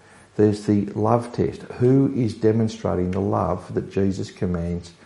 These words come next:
must be the evidence of people being his, his friends, followers and children? Uh, who, who's living in love? And then there's the obedience test. Whose lives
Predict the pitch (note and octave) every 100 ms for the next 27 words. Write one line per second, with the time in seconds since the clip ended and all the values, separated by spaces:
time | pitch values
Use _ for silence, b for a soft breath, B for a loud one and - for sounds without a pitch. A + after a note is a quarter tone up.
0 | B B - G#2 A2 - - F#2 F#2 F#2+
1 | F2+ F2+ - F#2+ - F#2 F#2 F2 - -
2 | - - G2+ F#2 - F#2+ - - - G2
3 | - F#2+ F#2+ F#2 - F#2+ F#2+ F2+ F2 F2+
4 | - F#2 F#2+ - - b b b b b
5 | b - G2 G#2+ A2 - A2 G#2 G2 G2
6 | - G#2 G2 F#2+ F2+ E2+ E2+ D#2+ F#2 G2
7 | A2 G2 F#2+ C#3+ B B B - F#2+ -
8 | F#2 - G2 G2+ F#2+ - - - E2 -
9 | A#2+ C3+ C3 A2 G#2+ F2 F2 C3 -